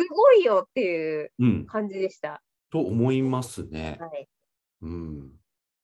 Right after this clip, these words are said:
Speaker 1: あと、その、ヴィランが集まってきちゃうのもあるんですよ。
Speaker 2: うん。
Speaker 1: なんですけど、それもだからちゃんとオリジナルのキャストを、
Speaker 2: うん。若返らせてね、やってましたもん。
Speaker 1: はい。集まってきたっ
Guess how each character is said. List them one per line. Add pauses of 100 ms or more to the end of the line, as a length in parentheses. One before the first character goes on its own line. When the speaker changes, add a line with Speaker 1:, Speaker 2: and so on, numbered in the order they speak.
(220)
Speaker 1:
あ
と、
そ
の、
ヴ
ィ
ラ
ン
が
集
ま
っ
て
き
ち
ゃ
う
の
も
あ
る
ん
で
す
よ。 (100)
Speaker 2:
う
ん。
Speaker 1:
な
ん
で
す
け
ど、
そ
れ
も
だ
か
ら
ち
ゃ
ん
と
オ
リ
ジ
ナ
ル
の
キ
ャ
ス
ト
を、 (160)
Speaker 2:
う
ん。 (360)
若
返
ら
せ
て
ね、
や
っ
て
ま
し
た
も
ん。
Speaker 1:
は
い。 (360)
集
ま
っ
て
き
た
っ